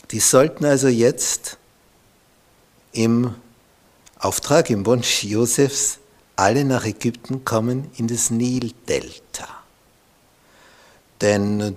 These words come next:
durch das Nildelta, wo also der Nil sich nicht entscheiden kann, wohin soll er zuerst fließen, wo ist der schnellste Weg zum Meer, teilt er sich in mehrere Arme auf. Und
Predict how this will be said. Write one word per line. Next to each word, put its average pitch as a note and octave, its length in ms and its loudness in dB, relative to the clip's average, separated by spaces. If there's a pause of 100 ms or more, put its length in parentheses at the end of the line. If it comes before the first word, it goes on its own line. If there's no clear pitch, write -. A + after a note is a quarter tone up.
(100)
durch A2 180 -4
das - 180 -2
Nildelta, C3+ 600 2
wo D3+ 60 4
also B2 220 6
der A2+ 200 4
Nil A2+ 340 0
sich A#2+ 220 0
nicht C3+ 200 -4
entscheiden G2+ 540 2
kann, G3+ 500 2 (160)
wohin A#2+ 680 6
soll A2 220 4
er G#2 80 2
zuerst G#2+ 440 2
fließen, D3 460 0
wo B2+ 60 6
ist A#2+ 160 4
der G#2+ 40 2
schnellste A2+ 380 2
Weg A2 240 0
zum G2 180 -2
Meer, G2 300 0 (380)
teilt A#2 320 4
er C#3+ 60 6
sich - 280 0
in B2 160 4
mehrere C3 580 4
Arme A#2+ 500 0
auf. F#2+ 680 -2 (1600)
Und - 720 0